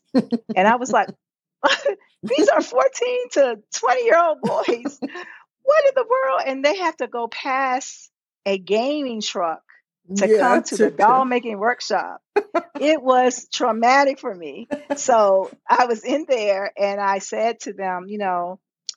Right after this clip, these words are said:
Speaker 2: "Let's think about, you know, what you have said to your mom or your
Speaker 1: Mm-hmm.
Speaker 2: girlfriend or some woman that you
Speaker 1: Right.
Speaker 2: really hurt, that you wanna heal."
Speaker 1: Mm-hmm.
Speaker 2: I mean, out of, like, twelve boys, I got, um,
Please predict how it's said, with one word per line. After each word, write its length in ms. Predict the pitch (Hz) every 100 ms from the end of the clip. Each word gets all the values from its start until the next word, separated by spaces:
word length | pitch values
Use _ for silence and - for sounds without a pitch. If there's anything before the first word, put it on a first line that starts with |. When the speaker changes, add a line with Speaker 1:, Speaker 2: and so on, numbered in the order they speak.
| _ -
Speaker 2:
"Let's 360 | 175 196 208
think 220 | - 220 220
about, 520 | 208 208 202 202 - _ -
you 120 | 220
know, 340 | 214 202 208 202
what 300 | 170 190 -
you 100 | 214
have 140 | 214 190
said 340 | - 196 196
to 120 | -
your 160 | 196 180
mom 680 | 175 185 220 214 180 175 196 _ _ _
or 120 | - 180
your 160 | 170
Speaker 1:
Mm-hmm. 80 | 175
Speaker 2:
girlfriend 680 | 180 214 233 - 196 180 175
or 160 | 175 165
some 320 | - 208 196
woman 480 | 190 233 208 175 175
that 160 | 180 180
you 60 |
Speaker 1:
Right. 160 | 160 139
Speaker 2:
really 200 | 226 220
hurt, 440 | 220 262 240 - -
that 180 | 190
you 60 | 220
wanna 200 | 202 190
heal." 640 | 196 - 240 220 185 165 - -
Speaker 1:
Mm-hmm. 400 | 185 180 170 160
Speaker 2:
I 100 | 202
mean, 240 | 214 220 208
out 240 | 214 233 247
of, 140 | 220
like, 260 | 226 196 185
twelve 520 | - 220 233 233 214
boys, 500 | 202 208 208 196 190
I 140 | - 196
got, 420 | 190 175 170 - _ _ _
um, 500 | 175 170 160 156 156